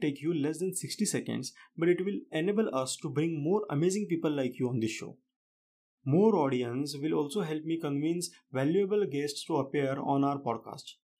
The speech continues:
and that in turn will help you get more quality content. This episode is brought to you by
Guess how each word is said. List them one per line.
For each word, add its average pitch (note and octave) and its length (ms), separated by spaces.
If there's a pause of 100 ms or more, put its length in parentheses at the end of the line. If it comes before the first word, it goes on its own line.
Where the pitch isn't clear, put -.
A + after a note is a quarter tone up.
(200)
and C#3+ 260
that C#3+ 400
in C#3+ 160
turn C#3 260
will D3+ 140
help C#3 300
you D3+ 440
get D3+ 160
more C#3+ 280
quality B2+ 320
content. - 400 (1120)
This C#3+ 200
episode C#3 460
is D3 140
brought C3 320
to F3 40
you D#3+ 140
by C#3+ 320